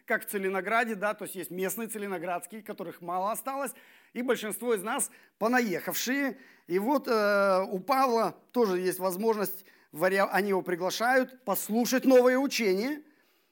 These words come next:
и он, а, пользуется это, хотя они, а,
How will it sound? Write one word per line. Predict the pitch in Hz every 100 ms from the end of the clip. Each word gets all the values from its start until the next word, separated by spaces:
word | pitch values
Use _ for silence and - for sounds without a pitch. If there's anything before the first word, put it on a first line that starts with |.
| _
и | -
он, | 214 285 302 302 - _
а, | - 196 202
пользуется | - 220 190 190 190
это, | 202
хотя | - 214 233 226
они, | 208 214 208 190 196
а, | 196 180 170